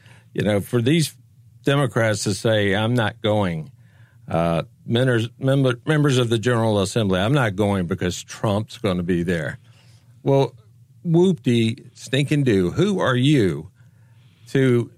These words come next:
disrespect the president of the United States in that manner? You know, I would hope your constituents are smart enough to,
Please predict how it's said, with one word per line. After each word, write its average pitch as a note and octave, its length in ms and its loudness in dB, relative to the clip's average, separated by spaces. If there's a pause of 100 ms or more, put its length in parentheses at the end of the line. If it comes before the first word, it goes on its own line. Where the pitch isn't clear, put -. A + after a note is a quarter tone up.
(120)
disrespect C3+ 880 0
the G#2 80 -4
president D3+ 680 0
of B2+ 120 0
the A#2+ 100 2
United A#2 520 0
States G2 500 -2
in F#2 80 0
that G#2 200 0
manner? F#2+ 580 -2 (800)
You B2+ 140 -2
know, G#2+ 200 0
I D3+ 140 2
would D3+ 180 2
hope C#3 260 0
your A#2+ 100 -2
constituents G#2+ 840 -2
are F2+ 100 -2
smart C3+ 320 0
enough A#2 340 0
to, G2+ 180 -4